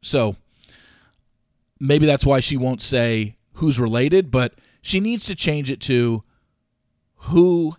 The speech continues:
had a pre-existing relationship in that house, and see if anybody gets it.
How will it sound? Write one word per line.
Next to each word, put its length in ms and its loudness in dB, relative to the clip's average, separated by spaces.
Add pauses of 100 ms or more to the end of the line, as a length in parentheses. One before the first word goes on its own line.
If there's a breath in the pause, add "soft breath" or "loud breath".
had 460 0
a 120 -6
pre-existing 800 -4
relationship 580 -8
in 100 -10
that 140 -12
house, 380 -14 (500)
and 140 -10
see 160 -6
if 80 -6
anybody 280 -8
gets 240 -16
it. 120 -18